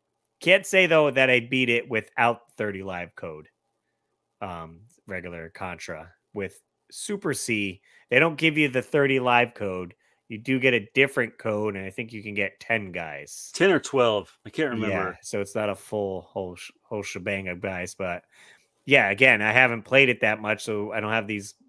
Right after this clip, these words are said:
Speaker 1: le-, levels memorized, so it's like, I keep dying, and I'm like, "Oh, what is going on?"
Speaker 2: I used to think that Contra was my favorite between the two. Um, I, I think they're both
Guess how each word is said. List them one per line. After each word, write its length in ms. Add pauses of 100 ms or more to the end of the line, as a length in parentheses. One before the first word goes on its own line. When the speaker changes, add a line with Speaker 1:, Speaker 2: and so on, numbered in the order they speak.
Speaker 1:
le-, 240 (340)
levels 420
memorized, 640
so 220
it's 120
like, 180 (280)
I 60
keep 220
dying, 460
and 100
I'm 80
like, 260
"Oh, 280
what 120
is 100
going 280
on?" 260 (760)
Speaker 2:
I 100
used 280
to 140
think 340
that 320 (800)
Contra 460
was 540
my 260
favorite 540
between 320
the 80
two. 440 (340)
Um, 580 (880)
I, 100 (440)
I 120
think 280
they're 200 (100)
both 460